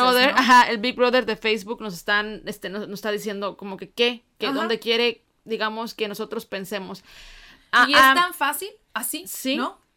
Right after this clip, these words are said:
Speaker 2: Por medio del celular,
Speaker 1: Sí,
Speaker 2: por
Speaker 1: porque
Speaker 2: medio de
Speaker 1: pasamos
Speaker 2: Facebook,
Speaker 1: tanto
Speaker 2: por me-,
Speaker 1: tiempo ahí.
Speaker 2: Exacto, es
Speaker 1: Y
Speaker 2: súper fácil, somos tan manejables y es
Speaker 1: Ujú.
Speaker 2: desafortunado saberlo.
Speaker 1: Hay una chica ahí que hace el comentario que dice que ella sigue a personas que no piensan como ella.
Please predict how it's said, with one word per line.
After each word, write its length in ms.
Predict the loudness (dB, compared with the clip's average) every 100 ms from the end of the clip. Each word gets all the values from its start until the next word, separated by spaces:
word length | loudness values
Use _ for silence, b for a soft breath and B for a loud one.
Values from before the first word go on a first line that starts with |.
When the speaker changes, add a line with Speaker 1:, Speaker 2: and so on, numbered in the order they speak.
| _ -8
Speaker 2:
Por 120 | -4
medio 160 | -4 -6
del 80 | -8
celular, 520 | -10 -6 -2 0 2
Speaker 1:
Sí, 60 | 2
Speaker 2:
por 100 | 2
Speaker 1:
porque 100 | 0
Speaker 2:
medio 80 | 0
de 40 | -4
Speaker 1:
pasamos 320 | -2 -4 -2
Speaker 2:
Facebook, 20 |
Speaker 1:
tanto 200 | -2 -2
Speaker 2:
por 60 | -4
me-, 60 |
Speaker 1:
tiempo 160 | -4 -2
ahí. 160 | -2 -4
Speaker 2:
Exacto, 380 | -6 -8 -10
es 200 | -10 -10 -6
Speaker 1:
Y 120 | -2
Speaker 2:
súper 160 | -2 -4
fácil, 380 | -8 -8 -8 -8
somos 380 | -8 -6 -8 -6
tan 200 | -6 -4
manejables 720 | -6 -8 -6 -6 -6 -12 -14
y 160 | -14
es 160 | -12 -10
Speaker 1:
Ujú. 40 | -8
Speaker 2:
desafortunado 760 | -10 -12 -18 -14 -10 -8 -8
saberlo. 480 | -10 -10 -10 -10 -12 -4
Speaker 1:
Hay 220 | -4 -2
una 160 | -6
chica 300 | -6 -6 -2
ahí 200 | 0 0
que 120 | -2 -6
hace 160 | -6
el 80 | -10
comentario 680 | -10 -10 -8 -4 -2 -4 -6
que 120 | -8
dice 260 | -8 -10 -8
que 100 | -6
ella 160 | -6
sigue 360 | -6 -8 -4 -4
a 100 | -4
personas 540 | -10 -10 -10 -10 -12
que 100 | -12
no 160 | -10 -10
piensan 300 | -12 -12 -14
como 280 | -16 -14 -10
ella. 300 | -8 -10